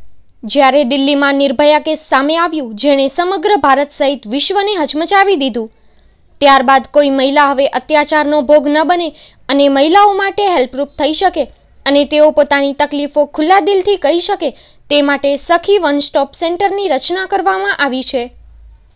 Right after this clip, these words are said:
ભારત સરકારના મહિલા અને બાળ વિકાસ મંત્રાલય દ્વારા પુરસ્કૃત અને જિલ્લા મહિલા તેમજ બાળ વિકાસ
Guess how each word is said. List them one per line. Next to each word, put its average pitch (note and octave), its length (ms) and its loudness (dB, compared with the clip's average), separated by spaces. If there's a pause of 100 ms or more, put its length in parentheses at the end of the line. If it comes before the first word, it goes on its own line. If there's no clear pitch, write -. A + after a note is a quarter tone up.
(840)
ભારત C4+ 320 2 (100)
સરકારના C#4 520 0
મહિલા C#4 320 2
અને G4 300 -2
બાળ C#4 260 4
વિકાસ C4+ 380 0
મંત્રાલય C#4+ 520 2
દ્વારા C4+ 340 2
પુરસ્કૃત D#4 580 -6 (400)
અને C4+ 240 2
જિલ્લા D#4 340 0
મહિલા F#4+ 360 0
તેમજ C4+ 440 -2
બાળ D#4 280 2
વિકાસ F#4 300 0